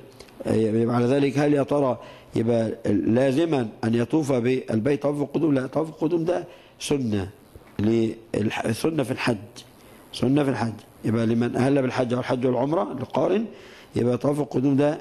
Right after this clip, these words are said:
مسنون، غير اللي أهل بالعمرة. طواف العمرة هنا ده ركن أساسًا، ركن. فلذلك عائشة رضي الله عنها قالت: "ثم طاف"،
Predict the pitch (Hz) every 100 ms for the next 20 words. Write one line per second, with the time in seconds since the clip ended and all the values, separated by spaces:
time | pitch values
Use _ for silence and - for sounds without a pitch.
0 | - - 107 - 104 104 113 165 202 190
1 | 190 185 165 151 175 123 98 - - -
2 | - 135 127 131 151 160 143 160 143 143
3 | 143 185 131 123 139 349 320 - 127 -
4 | - - 156 - - - - - - 104
5 | 113 147 175 - 170 156 139 131 131 156
6 | 156 135 160 170 - 135 135 147 131